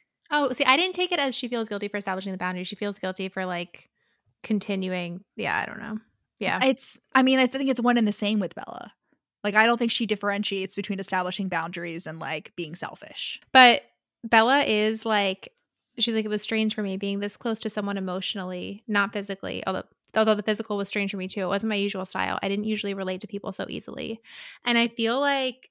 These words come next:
Speaker 1: I don't know, just, like, this is, like, a running theme of, like, Bella and Jacob, like, actually understand each other, unlike Bella and <laughs> Edward. Like,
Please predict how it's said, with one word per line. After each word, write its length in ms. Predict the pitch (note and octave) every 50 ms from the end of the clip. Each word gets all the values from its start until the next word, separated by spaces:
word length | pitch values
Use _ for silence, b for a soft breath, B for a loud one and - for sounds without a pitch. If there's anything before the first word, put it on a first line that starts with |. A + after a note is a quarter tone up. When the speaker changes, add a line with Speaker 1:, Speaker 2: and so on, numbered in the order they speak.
| _ _ -
Speaker 1:
I 60 | A#3
don't 120 | A#3 B3 B3
know, 200 | A3 F#3+ F3 F#3
just, 160 | G3+ G3 -
like, 80 | A#3 A3+
this 140 | A#3 A3+
is, 60 | C4 C4+
like, 120 | D4 C#4+
a 60 | C#4
running 320 | A3+ G#3+ G3+ G3+ G#3 G#3 G3+
theme 340 | - G3 G3 F#3+ F#3+ - -
of, 140 | - - G#3
like, 320 | - - - A3 - - _ _ _ _ _ -
Bella 340 | G#3+ G3 G3+ G#3 G3+ G3+ F#3
and 140 | F#3+ G3 F#3+
Jacob, 400 | - F3+ F3+ F3+ G3 F#3 F#3 F#3
like, 180 | F3 E3+ F3 -
actually 560 | - F3 F3 F3+ - - - F#3 F#3 F3+ F3+ -
understand 400 | - F3 F3+ F#3 - - - -
each 140 | - - -
other, 380 | D#2 - - D#2 D#2 D#2+ - - - _ -
unlike 680 | - - - - - - - - - - - - - _ _ _ _ _ _ _ -
Bella 340 | A3+ - A#3 - - - -
and 100 | B3+ C4
<laughs> 80 | - -
Edward. 640 | D#4 C#4+ B3 - - C4+ G#3 A#3 A3+ - - - - - - _ -
Like, 420 | A#3 - - - - - - _